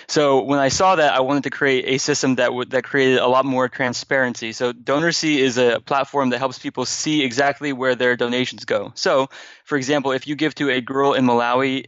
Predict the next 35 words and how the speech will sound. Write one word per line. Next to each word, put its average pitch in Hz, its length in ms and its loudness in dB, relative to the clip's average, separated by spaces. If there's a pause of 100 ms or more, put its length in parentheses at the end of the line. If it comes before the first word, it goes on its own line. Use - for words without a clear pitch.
uh, 117 240 0
if 120 140 -6
you 131 120 -6
give 120 280 -2
her 135 260 0
money 123 300 0
to - 120 -12
buy 120 160 0
hearing 127 320 0
aids, 165 300 -4 (120)
you 135 180 -8
will 139 100 -2
get 143 120 -2
to 131 80 0
see 156 380 -2
a 131 100 2
video 139 380 0
of 113 180 -2
her 131 140 0
hearing 127 280 2
for 120 100 -4
the 113 80 -2
very 120 180 2
first 117 320 -2
time 110 300 -2
when, 117 280 -2 (180)
when 127 120 -2
she 120 140 -2
gets 123 180 0
the, 117 200 0
when 123 140 -4
she 127 100 -4
gets 117 180 -2
that 113 120 -2
money. 107 300 -2